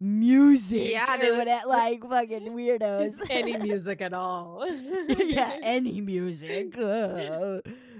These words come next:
Speaker 1: we just listen to books
Speaker 2: <laughs>
Speaker 1: on tape or whatever. <laughs>
Speaker 2: Yeah, totally. Yeah, I remember I skied as a kid, and then when I moved to Colorado, I thought I wanted to do the cool thing, so I got a snowboard.
Speaker 1: Yes.
Speaker 2: I was ter-, I'm terrible at all of it.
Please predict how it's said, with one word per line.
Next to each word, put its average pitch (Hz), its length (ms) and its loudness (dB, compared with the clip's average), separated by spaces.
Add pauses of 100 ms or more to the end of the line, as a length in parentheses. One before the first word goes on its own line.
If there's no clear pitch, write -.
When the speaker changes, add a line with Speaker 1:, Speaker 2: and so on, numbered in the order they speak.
(120)
Speaker 1:
we 240 280 -2
just 220 240 2
listen 196 380 -2
to 220 120 0
books 185 600 0
Speaker 2:
<laughs> - 0 -
Speaker 1:
on 170 260 -4
tape 147 520 -14
or 202 200 -4
whatever. 165 600 -6
<laughs> 370 60 0 (1700)
Speaker 2:
Yeah, 285 240 -2
totally. 240 560 -4 (640)
Yeah, 262 200 -4
I 226 120 -2
remember 277 380 -4
I 233 120 -6
skied 262 280 -12
as 277 120 -6
a 285 40 -16
kid, 190 320 -10
and 214 200 -10
then 208 180 -6
when 202 100 -6
I 202 60 -6
moved 202 260 -10
to - 40 -20
Colorado, 196 580 -6
I 190 120 -6
thought 190 260 -6
I 190 100 -6
wanted 185 180 -8
to 196 60 -14
do 208 120 -6
the 220 60 -16
cool 170 240 -14
thing, 180 300 -12
so 196 140 -10
I 180 60 -8
got 175 160 -10
a - 20 -14
snowboard. 185 480 -14
Speaker 1:
Yes. 480 680 -12
Speaker 2:
I 311 180 0 (160)
was 254 260 -10
ter-, 381 240 -8
I'm 349 200 -8
terrible 359 360 -6
at 262 100 -2
all 320 140 0
of - 100 -10
it. - 100 -20